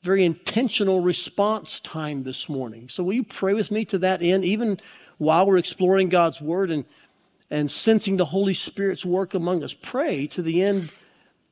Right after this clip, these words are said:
that God will just move in our hearts. The Holy Spirit will breathe upon our gatherings, and he'll move in a way that will respond well to Matthew's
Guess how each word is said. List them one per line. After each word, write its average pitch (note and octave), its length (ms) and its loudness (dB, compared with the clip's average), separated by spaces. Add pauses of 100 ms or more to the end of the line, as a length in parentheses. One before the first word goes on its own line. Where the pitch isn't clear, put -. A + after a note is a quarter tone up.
(120)
that C3+ 120 -8
God G3+ 280 4
will G3 100 -2
just F#3+ 180 -4
move F#3+ 220 0
in G3+ 80 0
our F3 80 0
hearts. F#3 260 0
The F#3+ 80 -4
Holy G#3 360 -4
Spirit B3 340 -8
will G#3+ 100 -6
breathe A#3 540 -6
upon G3+ 320 -6
our F#3+ 100 -4
gatherings, E3 920 -8 (960)
and D3 180 -18
he'll D#3 160 0
move E3 340 6
in D#3+ 80 2
a D3+ 60 2
way D#3 240 4
that C#3+ 220 -4 (500)
will E3+ 100 2
respond D3+ 540 0
well D#3 300 4
to D3 160 -2
Matthew's D#3+ 560 0